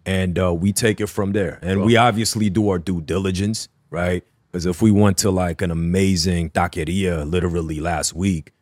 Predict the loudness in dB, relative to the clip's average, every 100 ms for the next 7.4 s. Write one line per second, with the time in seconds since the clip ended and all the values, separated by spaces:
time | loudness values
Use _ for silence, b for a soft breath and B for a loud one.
0 | _ -8 -2 0 0 -2 -4 -4 -2 -4
1 | -6 -4 0 0 -2 -6 -2 -2 -4 -6
2 | -6 -6 -8 -12 -12 -6 -4 -2 -2 -4
3 | -6 _ _ -8 -4 -4 -2 -2 -4 -8
4 | -10 -6 -4 -4 -6 -8 -4 -4 -4 -8
5 | -6 -4 -4 -4 -4 -4 -2 2 4 2
6 | 0 -6 -8 -8 -6 -4 -2 -4 -4 -6
7 | -4 -6 -8